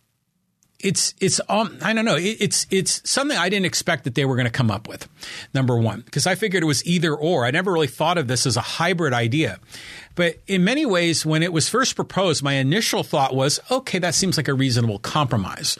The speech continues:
between the two." But the more I thought about it, the more I thought that, you know, this is almost a decision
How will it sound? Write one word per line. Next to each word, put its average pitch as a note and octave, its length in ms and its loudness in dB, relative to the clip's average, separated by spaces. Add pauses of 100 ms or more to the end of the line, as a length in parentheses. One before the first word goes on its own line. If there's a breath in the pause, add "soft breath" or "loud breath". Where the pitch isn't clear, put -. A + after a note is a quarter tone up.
(380 loud breath)
between C#3+ 340 0
the B2+ 80 0
two." A#2 320 -2 (380 loud breath)
But D#3+ 80 -2
the C#3+ 40 2
more D4 160 0
I C4+ 60 2
thought A3 300 0
about A2 320 0
it, A2+ 220 -2
the D3 220 -2
more F3+ 240 2
I A3 100 2
thought D#3 340 0
that, C3 260 -4 (220)
you D#3 200 -4
know, D3+ 120 2
this F#3 380 0
is F3 200 0
almost G3 460 0
a D3+ 80 2
decision D3+ 840 0